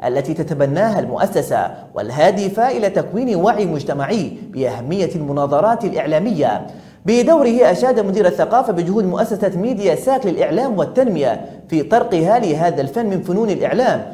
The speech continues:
والذي أكد أنه بلا شك سيؤسس لتشكيل ثقافة راقية بالحوار والاختلاف في وجهات النظر.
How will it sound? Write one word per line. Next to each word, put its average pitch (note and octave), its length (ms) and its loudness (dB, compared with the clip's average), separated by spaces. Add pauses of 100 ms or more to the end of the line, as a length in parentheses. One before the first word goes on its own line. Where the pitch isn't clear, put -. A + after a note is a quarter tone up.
(160)
والذي B3+ 400 6
أكد A3+ 300 4
أنه E3+ 440 0
بلا D3 280 -2
شك G#3+ 320 -2 (160)
سيؤسس C#3+ 800 -2
لتشكيل F3 520 -6
ثقافة G3+ 540 2
راقية D#3+ 840 0
بالحوار F#3 640 0
والاختلاف G#3 800 2 (260)
في D3 140 -2
وجهات C3 500 -6
النظر. F#2 640 -4